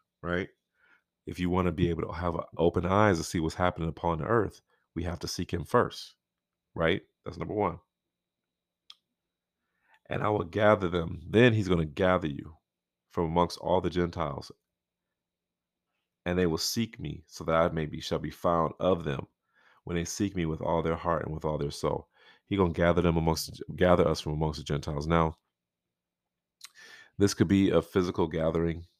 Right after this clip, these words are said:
you know, 'cause we know that's gonna come, but it could also be a spiritual gathering. That even though you're amongst the Gentiles, you're not gonna be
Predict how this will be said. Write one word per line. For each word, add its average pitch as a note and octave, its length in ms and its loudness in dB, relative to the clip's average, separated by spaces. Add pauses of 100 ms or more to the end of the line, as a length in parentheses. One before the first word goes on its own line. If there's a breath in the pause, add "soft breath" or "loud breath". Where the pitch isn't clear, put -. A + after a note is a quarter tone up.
(520)
you E2 120 -2
know, D#2+ 180 2
'cause D#2+ 160 -2
we D#2 120 -2
know D#2 140 2
that's D#2 120 -2
gonna D2+ 180 -2
come, E2 360 -4 (600 soft breath)
but F2 100 -4
it - 20 0
could E2+ 100 6
also D#2+ 160 4
be D#2 60 4
a D2+ 40 0
spiritual D#2+ 420 0
gathering. C2 440 -6 (1120)
That E2+ 100 2
even F2 200 4
though F2 80 4
you're D#2+ 260 2
amongst D#2+ 400 -2
the D#2+ 60 -4
Gentiles, D#2 540 0
you're D#2 100 -4
not D#2 140 0
gonna D2+ 120 -6
be D2 240 -8